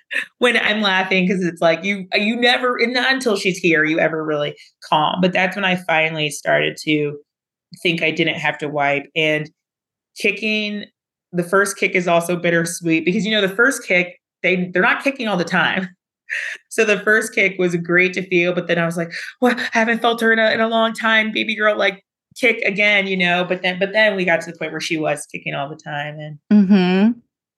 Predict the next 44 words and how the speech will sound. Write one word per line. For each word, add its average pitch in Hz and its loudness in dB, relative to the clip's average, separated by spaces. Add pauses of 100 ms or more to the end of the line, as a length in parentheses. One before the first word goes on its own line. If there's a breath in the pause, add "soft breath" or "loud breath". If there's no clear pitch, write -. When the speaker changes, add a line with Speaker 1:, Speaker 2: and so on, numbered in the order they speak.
(120)
Speaker 1:
yeah, 285 2
and 214 -2
she's 196 -4
here. 196 0
She's 196 -8
eight 170 0
weeks 180 -2
old 170 -4
now. 185 0
Speaker 2:
Oh - 2
my 202 -8
gosh. 160 -2
Tell 190 0
me 185 4
about 175 2
her 156 2
and 147 0 (200)
when 165 2
you 156 4
were 151 4
finally 156 -2
able 151 -2
to 143 2
hold 143 0
her 127 0 (200)
in 135 0
your 123 0
arms. - -2 (720 soft breath)
Speaker 1:
Um, 185 2
well, 202 2
I 208 4
wanna 214 -4
say 208 0
that 185 0
she 208 0
was 254 -4
actually 254 -2
born 175 0
on 208 0
her 180 -2
due 156 -4
date, 143 -2
which 180 -2
I, 165 0